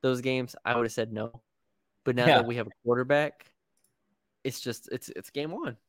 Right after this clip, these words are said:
Speaker 1: It's a different game now. It's a completely different game. So I, I, I, last week at this time when we were doing this podcast, it was like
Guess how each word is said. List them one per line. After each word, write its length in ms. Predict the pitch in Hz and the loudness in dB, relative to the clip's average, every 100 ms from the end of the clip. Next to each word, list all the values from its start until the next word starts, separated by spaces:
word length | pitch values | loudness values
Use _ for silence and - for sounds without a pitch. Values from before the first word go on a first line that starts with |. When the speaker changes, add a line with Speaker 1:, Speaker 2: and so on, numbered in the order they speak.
| _ _ | _ _
Speaker 1:
It's 140 | - - | -10 -8
a 60 | |
different 420 | 139 151 - 180 | -2 -2 0 0
game 240 | 139 160 113 | 2 2 0
now. 260 | 101 104 - _ _ _ _ _ | -4 -8 -14 _ _ _ _ _
It's 100 | - | -18
a 40 | |
completely 560 | - - - 160 160 151 | -14 -14 -6 0 2 2
different 280 | 135 135 117 | 0 -4 -6
game. 200 | 104 107 | -6 -6
So 400 | - 117 113 - _ _ - - | 2 4 4 0 _ _ -6 0
I, 520 | 117 120 131 131 123 _ _ _ _ _ _ _ _ _ _ _ - | 2 4 4 2 -2 _ _ _ _ _ _ _ _ _ _ _ -4
I, 80 | 107 | 0
I, 40 | |
last 320 | 131 139 151 170 | 4 4 4 0
week 260 | 151 139 - | 0 0 -6
at 140 | - 131 | -4 -2
this 160 | 123 | -2
time 260 | - 123 113 | -2 -2 0
when 100 | 113 | 0
we 60 | 113 | -2
were 60 | |
doing 180 | 110 110 | -4 -6
this 100 | 107 | -6
podcast, 540 | - 107 - 104 104 | -4 -6 -4 -6 -6
it 60 | 117 | -8
was 160 | 113 104 | -6 -2
like 260 | 101 - | -2 -4